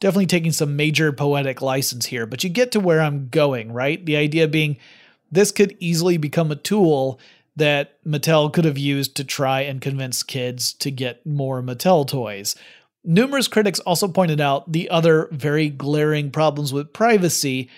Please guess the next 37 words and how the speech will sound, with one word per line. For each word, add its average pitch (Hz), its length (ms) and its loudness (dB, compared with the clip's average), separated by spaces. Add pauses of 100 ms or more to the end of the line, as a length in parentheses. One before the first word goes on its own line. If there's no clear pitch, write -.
(260)
that 156 140 4
a 151 100 4
connected 165 460 -2
device 147 400 0
complete 269 500 -2
with 240 160 0
webcam 160 840 -2 (300)
would 160 180 0
represent 151 680 0 (100)
for 156 200 -6
parents. 139 680 -2 (380)
And 165 100 -2
the 165 60 2
fact 190 340 2
is, 226 260 2
Mattel 208 600 2
did 220 300 2
plan 180 360 2
for 175 80 0
this 160 220 0
smart 202 280 0
device 147 360 0
to 170 120 0
allow 151 180 2
you 156 120 0
to 170 100 -4
do 214 240 0
stuff 120 380 -4
like 139 280 -4
place 139 420 -6
orders 165 480 2
for 131 280 -4 (380)
things 160 240 0
like 160 180 0
diapers, 165 540 -2
for 135 160 -6
example, 127 600 -8